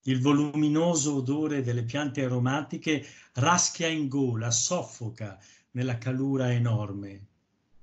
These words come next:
All'estremità del paesaggio posso vedere a stento la massa scura dello Chinois, che ha la base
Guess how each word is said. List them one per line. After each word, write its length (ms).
All'estremità 840
del 240
paesaggio 920
posso 320
vedere 400
a 60
stento 600
la 140
massa 460
scura 680
dello 240
Chinois, 580
che 120
ha 80
la 140
base 760